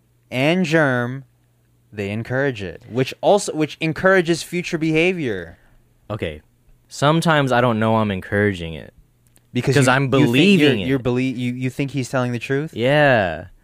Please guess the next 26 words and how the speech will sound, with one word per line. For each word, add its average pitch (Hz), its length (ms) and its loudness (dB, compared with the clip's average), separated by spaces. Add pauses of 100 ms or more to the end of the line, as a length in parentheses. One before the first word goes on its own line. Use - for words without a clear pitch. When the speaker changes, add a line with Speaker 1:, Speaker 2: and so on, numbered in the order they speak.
(180)
Speaker 2:
Even 151 200 4
though 165 200 6
I 143 100 6
know 165 280 6
by 170 160 4
now 131 420 0 (200)
not 170 300 2
to 202 100 4
<laughs> 180 120 6
believe 202 400 6 (100)
him. 120 420 -2 (480)
Speaker 1:
He's 175 260 -4
still 170 260 -2
fucking, 156 560 -6 (560)
he's, 160 300 -8
he's 160 280 -8
still 160 240 -4
got 170 280 -2
you? 190 180 -6
Speaker 2:
He's 123 220 -2
a 127 60 -2
good 107 320 -4
liar. 82 220 -6
Speaker 1:
He's 147 140 2
woeing 170 440 0
you? 202 280 -6